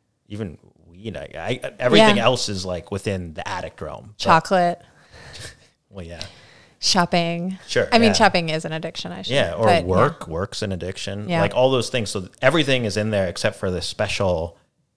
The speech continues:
Speaker 1: alcohol thing has its own
Speaker 2: Yeah.
Speaker 1: term.
Speaker 2: Yeah. And, uh, we both know that it is not special, <laughs> right?
Speaker 1: I mean, it's the most easily available. Like,
Speaker 2: Yeah.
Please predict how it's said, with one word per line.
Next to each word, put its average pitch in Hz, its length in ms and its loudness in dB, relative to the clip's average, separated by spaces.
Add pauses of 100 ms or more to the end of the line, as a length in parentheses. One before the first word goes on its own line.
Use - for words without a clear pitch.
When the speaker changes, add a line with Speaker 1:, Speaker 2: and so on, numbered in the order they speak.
(120)
Speaker 1:
alcohol 92 340 -2
thing 78 220 -12
has 90 200 -12
its - 140 -12
own 73 300 -14 (240)
Speaker 2:
Yeah. 175 380 6
Speaker 1:
term. 175 100 -8 (400)
Speaker 2:
Yeah. 170 300 2 (680)
And, 190 580 4
uh, 175 440 6 (440)
we 196 220 2
both 180 320 2
know 170 240 2
that 160 320 2
it 180 140 -2
is 170 180 -6
not 156 260 -8
special, - 540 -4 (520)
<laughs> - 500 -20
right? 190 260 0 (920)
Speaker 1:
I 151 40 2
mean, 151 180 4
it's 120 140 -2
the 123 100 2
most 120 340 2
easily 110 440 -2
available. 82 800 -8 (360)
Like, 220 120 2
Speaker 2:
Yeah. 175 480 6